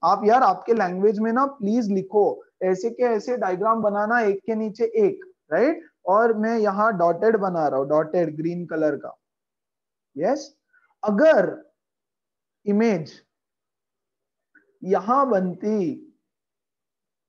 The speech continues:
that is at D, at D अगर image बनती तो, तो best विज-, vision होता,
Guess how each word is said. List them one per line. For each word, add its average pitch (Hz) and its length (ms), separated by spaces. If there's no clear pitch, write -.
that 190 260
is 311 360
at 254 360
D, 170 260
at 285 300
D 277 260
अगर 320 280
image 277 340
बनती 214 480
तो, 226 100
तो 214 100
best 220 500
विज-, 185 480
vision 190 360
होता, 175 400